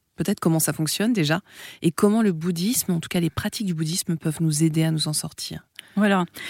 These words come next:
Speaker 2: Bah, en fait, c'est ce que je disais, c'était expérimental au départ, c'est-à-dire que au départ, j'en avais, j'avais parlé de ce que j'avais fait avec, euh, Lievenstein, le professeur Lievenstein, et lui était très intéressé. Donc, il m'avait dit, « Bah,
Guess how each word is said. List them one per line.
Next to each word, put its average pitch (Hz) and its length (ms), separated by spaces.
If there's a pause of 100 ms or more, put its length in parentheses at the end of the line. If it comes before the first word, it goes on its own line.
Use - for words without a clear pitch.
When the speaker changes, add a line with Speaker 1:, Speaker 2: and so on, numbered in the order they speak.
(160)
Speaker 2:
Bah, - 240
en 214 80
fait, 285 260
c'est - 240
ce 202 100
que 220 140
je 185 460
disais, 185 420
c'était 196 260
expérimental 196 760
au 185 60
départ, 208 420
c'est-à-dire 180 360
que 165 300 (460)
au 185 80
départ, 208 340
j'en 185 160
avais, 165 260
j'avais 165 320
parlé 180 300
de - 40
ce - 40
que 180 100
j'avais 165 240
fait 180 240
avec, 165 380
euh, 160 100
Lievenstein, 160 640
le 175 80
professeur 170 440
Lievenstein, 170 680 (680)
et 185 140
lui 226 380
était 208 260
très 220 300
intéressé. 180 680
Donc, 180 240
il 185 60
m'avait 160 240
dit, « 185 220
Bah, 170 240